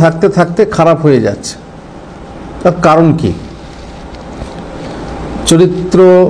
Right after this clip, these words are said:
ভালো ছিল, হঠাৎ করে চরিত্র, চরিত্রের অবক্ষয় ঘটছে, দুশ্চরিত্র তার দিকে সে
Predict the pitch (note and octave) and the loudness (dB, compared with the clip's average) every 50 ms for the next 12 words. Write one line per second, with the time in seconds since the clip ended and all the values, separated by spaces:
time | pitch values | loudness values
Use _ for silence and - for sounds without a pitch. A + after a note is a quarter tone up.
0 | F3+ F#3 D#3 C3 D3 D3+ E3 E3 D3 - E3+ E3+ E3 E3+ E3+ E3 - - - - | 2 0 2 4 4 6 4 4 4 4 4 4 6 6 4 2 0 -6 -4 0
1 | - C#3+ C3+ E3+ E3 E3+ - - E3 D#3+ D#3+ D#3+ D#3+ - D#3 D3 D3+ D3 D3+ - | 2 2 2 2 0 0 0 2 4 4 4 4 2 4 4 4 4 2 2 0
2 | - D#3 D#3 D#3+ D#3+ D#3 - - - - - - - - - - - - - - | 2 4 4 4 4 4 2 0 -6 -12 -16 -18 -18 -20 -20 -20 -20 -20 -20 -20
3 | - - - D3 D3 D3 D3 D3 - D3+ D3+ D3 C#3 B2+ B2 D3 C#3+ - - - | -6 0 4 4 4 4 4 2 2 2 4 4 4 4 4 2 0 -2 0 2
4 | D3+ C#3+ C#3+ C#3 A2+ B2+ B2 - - - - - - - - - - - - - | 4 4 6 6 4 4 2 2 -2 -2 -2 -2 -2 -4 -6 -14 -16 -18 -18 -10
5 | - - A2 C3+ C3+ - - - D#3 D#3 D#3+ D3+ D#3 - D#3 D#3 D3+ C#3 B2+ B2 | -2 2 4 4 4 2 0 2 4 4 4 4 2 0 2 2 2 2 4 2
6 | C#3 B2+ C#3+ C#3+ - - | 2 4 2 2 2 2